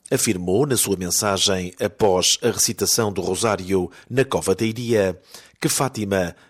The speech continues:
é o lugar do milagre, do silêncio, da santidade e da paz. E dali, o bispo do Porto convocou os seus diocesanos para a missão, como podemos ouvir no registro áudio disponibilizado pelo site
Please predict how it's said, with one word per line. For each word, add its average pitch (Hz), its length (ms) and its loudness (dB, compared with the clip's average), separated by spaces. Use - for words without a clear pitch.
é 135 80 6
o 139 80 6
lugar 110 380 0
do 120 120 2
milagre, 98 480 -2
do 110 220 -2
silêncio, 87 760 0
da 107 220 2
santidade 117 840 0
e 107 80 -10
da 92 140 0
paz. 71 280 -2
E 117 80 -2
dali, 95 500 -6
o 143 80 2
bispo 139 300 0
do 117 100 0
Porto 123 380 2
convocou 110 500 2
os 107 120 4
seus 117 260 2
diocesanos 101 720 0
para 90 180 -2
a 87 60 -2
missão, 82 580 -2
como 90 220 0
podemos 87 380 -6
ouvir 87 440 -6
no 117 120 0
registro 123 560 2
áudio 85 580 -2
disponibilizado 95 800 -2
pelo 139 180 -2
site - 540 -2